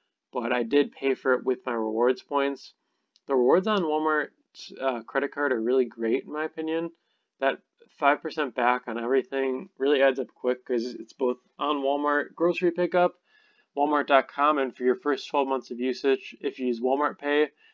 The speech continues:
it's also valid in-store. Um, so that does help a lot to bring down the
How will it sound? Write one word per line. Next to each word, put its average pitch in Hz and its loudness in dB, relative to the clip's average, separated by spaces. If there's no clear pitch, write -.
it's 127 -6
also 131 0
valid 120 2
in-store. 120 -6
Um, 92 -10
so 131 -2
that 135 2
does 156 -2
help 135 0
a 135 -10
lot 127 0
to 120 -4
bring 127 -4
down 120 -4
the 117 -2